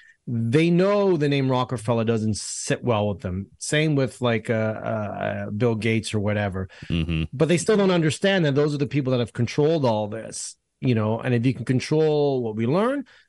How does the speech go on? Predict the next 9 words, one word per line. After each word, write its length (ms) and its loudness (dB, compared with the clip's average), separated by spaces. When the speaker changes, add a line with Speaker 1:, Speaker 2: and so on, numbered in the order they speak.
Speaker 1:
you 80 -4
can 120 2
control 280 2
what 120 0
we 80 0
eat, 500 0
you 120 -2
can 180 0
control 1040 2